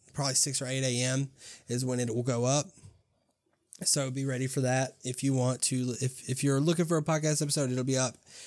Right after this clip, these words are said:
every single morning, six or so between six and eight A M Central Time. It'll, it'll be somewhere around there. So,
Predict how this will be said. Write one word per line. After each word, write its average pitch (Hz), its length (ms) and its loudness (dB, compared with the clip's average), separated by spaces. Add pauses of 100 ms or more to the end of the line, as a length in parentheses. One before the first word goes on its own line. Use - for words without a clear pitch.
(180)
every 147 160 2
single 139 200 0
morning, 127 300 -2
six - 420 0 (140)
or 123 280 -2 (100)
so - 180 0
between 208 280 2
six 196 260 2
and 165 80 -2
eight 156 140 2
A 147 180 2
M 139 400 2 (380)
Central 139 360 0
Time. 147 500 0 (400)
It'll, 127 160 0
it'll 131 200 0
be 135 100 2
somewhere 131 340 2
around 123 260 0
there. 123 340 0 (440)
So, 110 400 -2